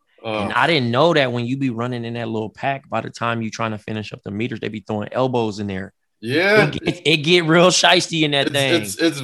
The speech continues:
Speaker 1: ver-, it's, it's very, I thought it was just, like, a smooth, just kinda run, like, run your race, run your, like,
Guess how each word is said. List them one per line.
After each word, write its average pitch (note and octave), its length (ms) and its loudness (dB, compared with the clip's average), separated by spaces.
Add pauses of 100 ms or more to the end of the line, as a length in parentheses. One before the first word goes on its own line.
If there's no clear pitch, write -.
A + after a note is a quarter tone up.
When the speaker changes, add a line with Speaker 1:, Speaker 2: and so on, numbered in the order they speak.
Speaker 1:
ver-, F3+ 420 2
it's, D#3+ 400 -2
it's D3 200 -4
very, E3+ 800 -2 (760)
I F#3 140 6
thought F#3+ 380 4
it E3 40 4
was D3+ 160 4
just, D3 120 -6
like, C3 140 0
a B2 80 -2
smooth, D3 540 -2
just C#3 200 -6
kinda B2+ 240 -2
run, C3 460 0
like, B2+ 220 -2
run B2+ 220 -2
your B2 160 -2
race, B2+ 440 -4
run B2+ 160 -6
your, B2 160 -4
like, A2 320 -8